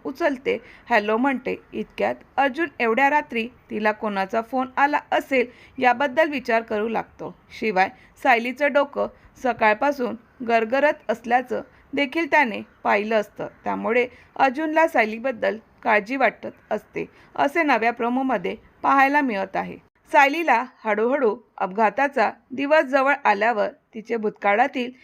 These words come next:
दिवस आठवत आहे. ती, तिच्या डोक्यावर प्रचंड ताण आलेला असून अर्जुनच्या वाढदिवसाची ती मोठ्या आवडीने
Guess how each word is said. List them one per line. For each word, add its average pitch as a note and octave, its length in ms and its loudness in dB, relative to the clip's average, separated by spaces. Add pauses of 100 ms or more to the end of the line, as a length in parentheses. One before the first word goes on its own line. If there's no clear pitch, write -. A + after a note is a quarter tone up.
(200)
दिवस D4+ 280 2 (120)
आठवत G#3+ 400 -2
आहे. G#3+ 180 -4 (200)
ती, G#3 80 -10
तिच्या D#4+ 300 2
डोक्यावर A#3+ 540 0 (180)
प्रचंड A3 420 -2
ताण B3 380 2 (220)
आलेला A3+ 420 2 (100)
असून B3+ 320 -2 (320)
अर्जुनच्या B3 640 0 (160)
वाढदिवसाची A3 800 -2 (240)
ती D#4+ 80 -4
मोठ्या C#4 380 2
आवडीने G#3+ 520 0